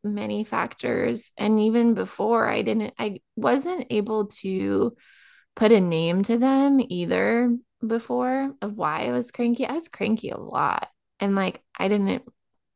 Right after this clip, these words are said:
I don't know. I always had a headache. And, like,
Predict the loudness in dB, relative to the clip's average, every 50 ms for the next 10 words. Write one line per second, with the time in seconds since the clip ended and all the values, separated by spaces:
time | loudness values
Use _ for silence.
0 | _ _ _ _ _ _ _ _ -6 -2 0 0 2 2 2 2 2 2 0 -2
1 | -4 -4 0 2 4 4 6 4 4 4 2 2 2 2 2 0 0 0 0 0
2 | -2 -4 -8 -14 -20 _ _ _ -6 -2 -2 0 0 -2 -2 -4 -6 -8